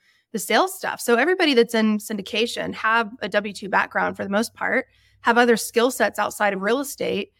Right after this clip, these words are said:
And if you're, say you're an engineer, like one of my clients is, uh, an aeronautical engineer, I think they call it aerospace now, but very high up in engineering leadership, huge track record. And that's how he connects with other people, is that's his background.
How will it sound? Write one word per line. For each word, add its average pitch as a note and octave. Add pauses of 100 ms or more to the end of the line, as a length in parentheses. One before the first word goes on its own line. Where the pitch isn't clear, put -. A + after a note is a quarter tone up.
(300)
And A3+
if G#3+
you're, A3+
say -
you're B3
an G#3+
engineer, A3+
like -
one A3+
of A#3
my G#3+
clients G#3+
is, G3
uh, -
an G3
aeronautical G3+
engineer, G3+
I G3
think G#3+
they G3+
call -
it -
aerospace F#3+
now, G3+
but G3 (400)
very C#4
high A#3+
up A3+
in G#3+
engineering G#3
leadership, A3+
huge C#4+
track G3+
record. G3
And F#3+ (240)
that's A#3
how B3
he A#3+
connects G#3+
with G3
other F#3+
people, -
is F3+
that's G#3
his A3
background. G3+